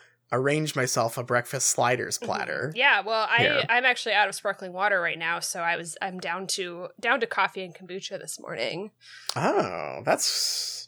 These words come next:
Speaker 1: hmm, that's quite a mix.
Speaker 2: Hmm,
Speaker 1: It's,
Speaker 2: mm-hmm.
Speaker 1: uh, but, but hey, but hey, if it works, it works.
Speaker 2: Mm-hmm.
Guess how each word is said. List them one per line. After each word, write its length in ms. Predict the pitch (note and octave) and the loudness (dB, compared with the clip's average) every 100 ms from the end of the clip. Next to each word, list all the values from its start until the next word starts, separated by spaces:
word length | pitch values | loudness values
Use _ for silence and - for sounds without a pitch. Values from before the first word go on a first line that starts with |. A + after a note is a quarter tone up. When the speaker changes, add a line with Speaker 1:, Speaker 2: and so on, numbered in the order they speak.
| - | -6
Speaker 1:
hmm, 360 | C5 A3 D#2+ C#2 - | -2 -2 -4 -14 -4
that's 160 | D#4+ | -2
quite 200 | - A3+ | 4 4
a 60 | A#3 | 6
mix. 420 | B3 - - - F#4 | 4 0 -2 0 6
Speaker 2:
Hmm, 220 | E4+ F#3 D3+ | 6 6 2
Speaker 1:
It's, 320 | G3 D4 B4+ | 4 6 6
Speaker 2:
mm-hmm. 40 | |
Speaker 1:
uh, 220 | D3 C3+ B2 | 6 2 2
but, 260 | C3 B2+ - | 0 0 -2
but 120 | C#3 | -4
hey, 320 | D#3 C4 A#2+ - | -2 -4 -8 -10
but 80 | - | -4
hey, 180 | E3 D#3 | 2 2
if 120 | A#2+ | 2
it 100 | - | 2
works, 220 | E3 A3+ | 2 2
it 60 | - | 0
works. 320 | D3 G#2 - | 0 0 -2
Speaker 2:
Mm-hmm. 240 | G#3+ G#3 | 0 2